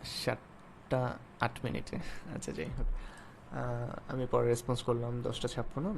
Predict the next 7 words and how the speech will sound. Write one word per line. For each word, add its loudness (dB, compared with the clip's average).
"Maybe 2
I 4
was 4
out 0
of 0
Dhaka -2
then।" -2